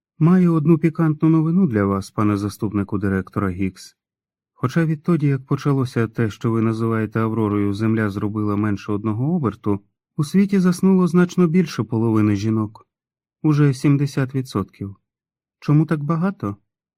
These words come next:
Звичайно, чимало жінок просто не прокинулися.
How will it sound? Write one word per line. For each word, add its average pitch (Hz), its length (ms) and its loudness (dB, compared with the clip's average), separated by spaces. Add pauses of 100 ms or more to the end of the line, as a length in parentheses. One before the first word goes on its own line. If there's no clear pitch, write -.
(420)
Звичайно, 165 600 2
чимало 135 420 2
жінок 131 360 2
просто 131 380 2
не 131 120 6
прокинулися. 127 880 0